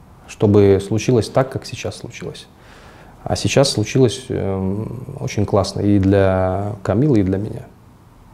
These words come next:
Да, это, м, я считаю, во-первых, подарком большим.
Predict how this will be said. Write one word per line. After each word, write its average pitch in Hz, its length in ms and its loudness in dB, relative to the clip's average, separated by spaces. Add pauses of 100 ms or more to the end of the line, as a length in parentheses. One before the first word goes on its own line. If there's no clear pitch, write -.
(1400)
Да, 101 280 0
это, 101 760 2
м, 58 800 -8 (1400)
я 117 100 4
считаю, 110 340 2 (160)
во-первых, 117 460 4
подарком 113 580 4
большим. 120 380 -4